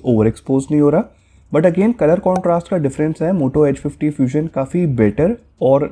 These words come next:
नेचुरल कलर्स मेंटेन कर लेता है। In fact,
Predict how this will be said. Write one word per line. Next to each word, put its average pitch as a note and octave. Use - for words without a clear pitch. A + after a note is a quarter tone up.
नेचुरल A2+
कलर्स D#3+
मेंटेन D3+
कर D3+
लेता D3
है। F3
In C#3
fact, E3+